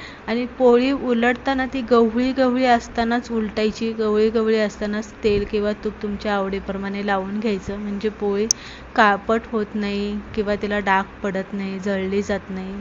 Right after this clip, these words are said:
चिकटकली जात नाही. गॅस मात्र इथे आपल्याला मिडियमच ठेवायचा, म्हणजे व्यवस्थित तिला, अ, आग पण भेटली पाहिजे, गरमपणा, म्हणजे ती चांगली फुगली जाते. तर, अ, इथे तुम्ही बघू शकताय छान फुगतीये, मऊ लुसलुशीत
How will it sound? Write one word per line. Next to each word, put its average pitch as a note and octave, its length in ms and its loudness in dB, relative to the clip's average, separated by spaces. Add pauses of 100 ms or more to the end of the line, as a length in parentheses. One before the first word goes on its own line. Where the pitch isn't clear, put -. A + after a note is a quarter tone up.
(300)
चिकटकली A3 680 -2
जात G3+ 240 -2
नाही. G3 220 -6 (480)
गॅस A3 260 4
मात्र A3 260 0
इथे G#3+ 260 0
आपल्याला G#3 340 0
मिडियमच G#3+ 720 0
ठेवायचा, F#3+ 420 -4
म्हणजे G#3 420 -4 (360)
व्यवस्थित A3 640 0
तिला, A#3+ 260 6 (540)
अ, G#3+ 200 0 (120)
आग A3 160 8 (180)
पण B3+ 180 0
भेटली A#3 320 0
पाहिजे, A3 380 0 (720)
गरमपणा, G#3+ 600 2 (160)
म्हणजे G#3+ 260 -2
ती A3+ 140 -6
चांगली G#3+ 320 -4
फुगली A#3 380 -2
जाते. G3 320 -6 (460)
तर, G#3+ 120 -2
अ, G#3+ 280 2
इथे G#3 260 -2
तुम्ही A#3 280 -2
बघू A3 300 -2
शकताय G#3 420 -6
छान G#3+ 440 -2
फुगतीये, G3+ 720 -2
मऊ G3 240 -6
लुसलुशीत G3+ 640 -4